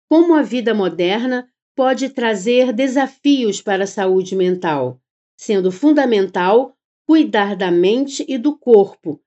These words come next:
além de equilibrar as relações pessoais, profissionais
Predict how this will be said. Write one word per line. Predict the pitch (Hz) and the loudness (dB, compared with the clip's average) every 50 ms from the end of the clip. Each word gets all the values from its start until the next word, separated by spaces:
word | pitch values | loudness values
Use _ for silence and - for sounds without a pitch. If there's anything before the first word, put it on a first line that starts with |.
| _ _ _ _ - | _ _ _ _ -4
além | 269 285 269 240 226 240 254 254 | -2 2 4 4 4 4 2 0
de | - 240 | 0 0
equilibrar | 233 226 226 226 208 190 190 170 180 190 185 196 214 247 - - - _ _ _ _ - | 0 0 0 -2 -4 -4 -4 -2 -2 -2 0 0 -2 -2 -4 -8 -16 _ _ _ _ -8
as | - 214 208 202 | -6 -6 -4 0
relações | 262 285 285 277 269 262 269 - 247 240 233 233 - | 2 2 2 2 -2 -4 -4 -4 -4 -4 -4 -4 -4
pessoais, | - 214 196 190 - 208 180 175 185 202 226 247 247 - - - _ _ _ _ _ | -4 -4 -4 -4 -4 -4 -2 -2 0 0 0 -2 -2 -6 -10 -16 _ _ _ _ _
profissionais | - 254 269 277 269 277 240 - - 247 220 202 190 185 190 214 233 262 240 - - - | 0 2 2 2 0 -4 -8 -4 -4 -2 -2 0 -2 -2 -2 -2 -2 -4 -4 -8 -14 -18